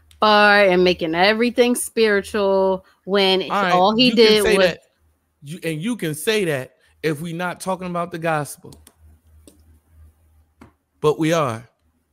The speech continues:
Speaker 2: You can say that if we not talking about gospel singers, but we are. If you wanna perform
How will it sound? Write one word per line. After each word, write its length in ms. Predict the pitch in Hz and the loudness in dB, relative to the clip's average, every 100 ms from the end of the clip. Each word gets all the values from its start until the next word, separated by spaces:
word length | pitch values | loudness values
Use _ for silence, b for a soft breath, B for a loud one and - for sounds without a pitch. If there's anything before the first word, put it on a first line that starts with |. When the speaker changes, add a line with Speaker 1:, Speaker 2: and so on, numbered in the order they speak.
| _ _ - | _ _ -12
Speaker 2:
You 160 | 180 | -10
can 140 | 208 147 | -6 -8
say 280 | - 233 202 | -4 -4 -2
that 180 | 151 | -4
if 60 | 131 | -6
we 120 | 175 | -10
not 220 | 202 175 | -8 -8
talking 180 | 165 185 | -8 -8
about 240 | 170 151 143 | -6 -6 -6
gospel 460 | 180 185 - 175 | -6 -6 -10 -12
singers, 580 | 156 202 196 120 107 - _ _ _ - | -6 -6 -6 -10 -14 -20 _ _ _ -8
but 160 | 190 | -6
we 220 | 151 147 | -4 -2
are. 500 | 165 185 165 110 123 _ _ _ _ _ _ _ _ _ - | 0 0 -2 -6 -14 _ _ _ _ _ _ _ _ _ -8
If 180 | 190 | -6
you 140 | 190 202 | -6 -8
wanna 340 | 190 240 247 | -4 -4 -4
perform 840 | 170 160 - 214 226 208 147 127 | -6 -8 -8 -6 -4 -4 -8 -12